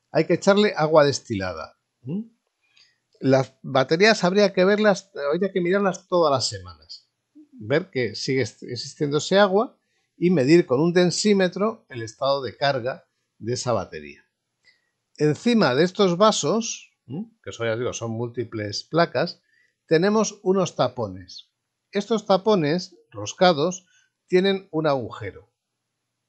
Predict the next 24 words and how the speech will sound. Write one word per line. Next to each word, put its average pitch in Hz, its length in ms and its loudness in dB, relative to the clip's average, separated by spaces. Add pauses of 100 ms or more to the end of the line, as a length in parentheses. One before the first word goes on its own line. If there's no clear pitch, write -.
(140)
Ese 190 260 0
orificio 165 800 -2 (440)
vale 170 360 4
para 139 340 0
que 127 220 -6
cuando 120 400 -4
carguemos 135 760 -4
las 107 280 -14
bat-, 180 260 -4
eh, 113 300 -12
las 98 180 -16
baterías, 175 680 -4 (500)
el 147 200 0
hidrógeno 165 540 -4
sobrante 170 800 -4
salga 196 520 0
del 190 180 -2
vaso 190 380 -2
y 151 60 -6
se 135 160 -8
pierda 147 300 -2
en 147 60 2
la 147 60 2
atmósfera. 220 640 -8